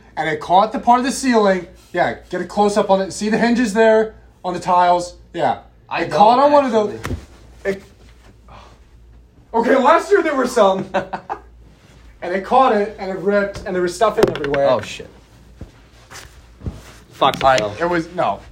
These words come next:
Speaker 1: No, that was genuine. Like,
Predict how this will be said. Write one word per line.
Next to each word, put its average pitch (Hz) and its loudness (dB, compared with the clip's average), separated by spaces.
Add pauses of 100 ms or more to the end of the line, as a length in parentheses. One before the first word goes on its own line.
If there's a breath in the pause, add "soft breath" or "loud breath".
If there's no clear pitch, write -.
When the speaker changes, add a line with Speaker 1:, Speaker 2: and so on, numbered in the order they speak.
(880)
Speaker 1:
No, 165 0
that 156 4
was 214 2
genuine. 170 0 (680)
Like, 220 -2